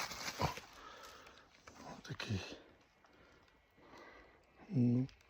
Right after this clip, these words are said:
знизу ще білесенький. Е,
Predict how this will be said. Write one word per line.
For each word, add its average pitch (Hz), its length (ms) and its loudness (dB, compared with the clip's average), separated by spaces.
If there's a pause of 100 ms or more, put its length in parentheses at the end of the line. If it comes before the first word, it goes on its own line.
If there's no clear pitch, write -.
(720)
знизу 123 420 6
ще 117 180 2
білесенький. 131 760 4 (1400)
Е, 123 240 4